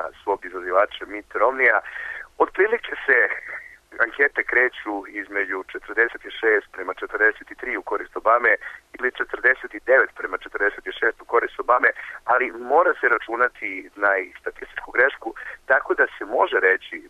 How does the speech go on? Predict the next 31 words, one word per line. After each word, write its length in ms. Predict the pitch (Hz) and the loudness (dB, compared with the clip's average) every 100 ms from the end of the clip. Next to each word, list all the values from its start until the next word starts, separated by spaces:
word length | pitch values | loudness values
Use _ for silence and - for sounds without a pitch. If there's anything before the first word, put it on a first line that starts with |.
| - | 0
da 80 | 98 - | 0 0
su 100 | - 101 113 | -6 2 4
ovi 160 | 131 123 110 117 | 4 0 -8 -10
izbori 360 | - 143 120 - - - - 123 | 0 2 2 0 -10 -14 -2 2
praktično 460 | 139 - - 127 117 - 214 | 2 2 -4 0 0 -2 -18
isto 160 | - 117 | 0 4
onoliko 320 | 101 104 - 110 117 | 4 2 -2 -2 0
tesni 320 | 131 - 110 | 2 0 -6
koliko 320 | - 104 120 - | -6 -6 -6 -8
su 80 | - 117 | -12 -8
bili 240 | 127 123 104 - | -4 -4 -4 -2
pre 140 | 123 120 - | 0 0 0
četiri 340 | 127 - 123 101 | -4 -2 -6 2
godine. 320 | 123 135 92 73 - - 107 | 2 2 -2 -8 -12 -12 -2
Obama 320 | 123 151 175 123 | 2 2 2 2
u 20 | 117 | 6
ovom 160 | 135 180 - | 6 6 2
trenutku 520 | 101 95 92 - - - - 95 | -4 -2 -6 -10 -20 -14 -4 -2
od 100 | 92 101 - | -2 -4 0
devet 240 | 127 147 - | 4 4 2
država 360 | 104 110 98 92 82 - | -2 2 4 4 0 -6
koje 140 | 101 98 123 | -2 2 2
još 140 | 143 - | 0 -4
uvek 200 | 110 87 - - 107 | -6 -6 -12 -14 -10
nisu 280 | 104 104 - 92 | -8 -10 -10 -8
na 60 | 90 | -8
neki 180 | 95 98 | -8 -4
način 300 | 98 98 98 90 | -2 -2 -6 -4
prelomile, 480 | 101 113 139 123 98 - - - - | 2 4 4 4 2 0 -16 -16 -12
ima 140 | 185 185 - | -2 -2 2
prednost 440 | 139 160 117 - | 4 4 2 -4